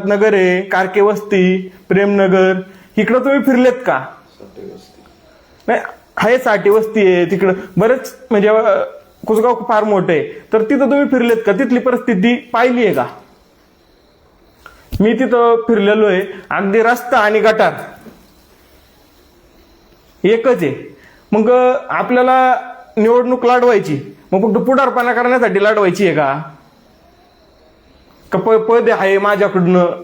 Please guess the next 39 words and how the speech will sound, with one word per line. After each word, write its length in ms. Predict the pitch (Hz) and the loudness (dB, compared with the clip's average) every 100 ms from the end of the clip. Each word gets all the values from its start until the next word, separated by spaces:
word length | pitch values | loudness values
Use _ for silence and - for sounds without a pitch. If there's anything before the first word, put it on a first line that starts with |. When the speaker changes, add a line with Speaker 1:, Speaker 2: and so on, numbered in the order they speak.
| - | -4
Speaker 1:
माझ्याकडं 420 | 180 214 196 190 | -2 0 0 0
मोठं 280 | 208 185 190 | 2 2 0
पद 180 | 185 202 | 0 0
आहे 80 | 185 | 2
म्हणून 300 | 196 180 185 | 2 2 2
मी 100 | 196 | 2
मोठा, 440 | 202 185 175 160 - - - | 2 0 0 -2 -4 -14 -6
मी 80 | 180 | 0
मोठ्या 320 | 208 208 190 | 0 0 0
गावाला 460 | 180 180 180 175 180 | 0 2 2 2 0
म्हणून 360 | 196 190 190 202 - - - - _ | 0 0 0 -2 -12 -20 -20 -20 _
माझ्याकडंच 460 | 165 190 196 185 180 | -2 0 0 -2 -2
पद 180 | 196 185 | 0 2
आलं 200 | 175 175 | 0 0
पाहिजे 300 | 185 180 165 | 0 0 0
ना, 100 | 185 | 0
असं 200 | 220 220 | 0 0
काय 140 | 208 | 0
आहे 120 | 170 | 0
का? 160 | 139 139 170 - _ _ _ _ _ _ _ _ _ _ _ _ _ _ _ _ _ | -2 -4 -8 -20 _ _ _ _ _ _ _ _ _ _ _ _ _ _ _ _ _
मग 120 | - | -4
हा 180 | - 190 | -2 -2
पण 220 | 220 269 269 | 0 0 0
विचार 320 | 247 254 254 | -2 0 0
कुठंतरी 360 | 233 262 233 233 | 0 0 0 0
आपण 260 | 220 240 | 0 -2
केला 260 | 226 240 233 | 0 0 0
पाहिजे 340 | 233 226 160 139 - - - | 0 0 0 -4 -10 -18 -2
की 240 | 214 240 240 - - _ - | 0 0 -2 -10 -20 _ -6
कुणी 180 | 240 240 | 0 0
किती 240 | 233 233 254 | 0 -2 -2
कामं 320 | 220 208 208 | 0 0 0
केले 280 | 196 196 190 | 0 0 2
त्याच्या 260 | 190 185 | 0 0
आधी, 200 | 175 151 143 - - | 0 -2 -4 -10 -6
कुणाची 280 | 202 214 208 | 0 0 0
कशी 280 | 220 220 196 | 0 0 0
इच्छा 220 | 190 180 | 0 -2
आहे. 100 | 139 | -2